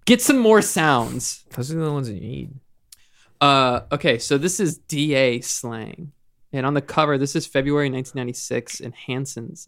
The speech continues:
Speaker 1: on the cover.
Speaker 2: Ooh.
Speaker 1: So there's three slang terms here, and then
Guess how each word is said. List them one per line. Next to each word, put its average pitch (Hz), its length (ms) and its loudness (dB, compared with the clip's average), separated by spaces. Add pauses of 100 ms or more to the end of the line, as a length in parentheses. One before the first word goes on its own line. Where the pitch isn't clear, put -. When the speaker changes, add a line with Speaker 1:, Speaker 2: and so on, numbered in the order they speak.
Speaker 1:
on 120 100 -16
the 131 80 -14
cover. 147 280 -20 (140)
Speaker 2:
Ooh. 123 680 -4 (340)
Speaker 1:
So 127 680 4
there's 139 320 0
three 180 880 -2 (920)
slang 147 500 0
terms 127 400 -4
here, 117 460 -2 (340)
and 123 260 -4
then 120 560 -4